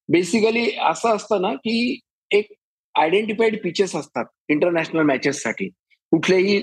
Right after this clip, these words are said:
न-, मोठं स्टेडियम असो किंवा इंटरनॅशनल स्टेडियम असो, त्याचे ठरलेल्या एक तीन चार पिचेस असतात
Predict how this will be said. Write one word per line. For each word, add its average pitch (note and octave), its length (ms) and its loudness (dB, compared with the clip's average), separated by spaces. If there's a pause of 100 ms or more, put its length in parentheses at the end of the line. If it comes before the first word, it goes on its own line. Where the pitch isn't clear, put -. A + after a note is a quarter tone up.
(100)
न-, C#3+ 340 2
मोठं C#3 280 0
स्टेडियम D#3+ 460 2
असो C#3+ 400 -2 (540)
किंवा E3+ 240 2
इंटरनॅशनल E3 580 0
स्टेडियम E3 400 0
असो, G3+ 160 -2
त्याचे A3 460 2
ठरलेल्या G3 880 0
एक F3+ 80 0
तीन G3 380 -2
चार F3 260 2
पिचेस D#3 400 -2
असतात A2 260 -8